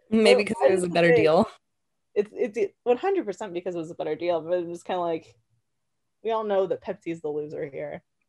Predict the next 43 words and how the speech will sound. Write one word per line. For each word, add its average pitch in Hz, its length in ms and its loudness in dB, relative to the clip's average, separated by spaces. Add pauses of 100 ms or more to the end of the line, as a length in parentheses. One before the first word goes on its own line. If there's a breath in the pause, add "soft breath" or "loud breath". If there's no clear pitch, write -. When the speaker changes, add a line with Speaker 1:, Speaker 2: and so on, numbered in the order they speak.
(140)
Speaker 1:
Okay, 269 220 8
well, 233 540 10
before 285 300 8
you 359 140 10
get 311 140 10
into 320 380 10
it, 202 200 10
Alex, 190 480 8
let's, 226 280 4
let's 233 380 6
give 269 260 2
the 247 80 4
breakdown. 208 1080 6
<laughs> - 20 2
Jeez. 262 1000 8
Speaker 2:
I'm 285 260 6
willing 392 320 4
to 320 120 -2
be 254 260 -4
just, 254 240 -4
like, 220 160 2
out 220 180 2
the 208 80 0
gate 208 180 0
right 185 180 2
now 196 260 2
doing 185 220 -4
that. 165 180 -6
But 170 80 0
anyways, 180 360 0
yes. 160 300 -2
So 170 280 0
the 175 80 -8
breakdown 196 380 -4
is 185 140 -4
we're 165 100 -10
gonna, 175 220 -4
like, 170 420 -2 (760)
tell 254 220 0
you 226 420 2
some 202 360 -2
of 180 580 -2
the 175 360 -2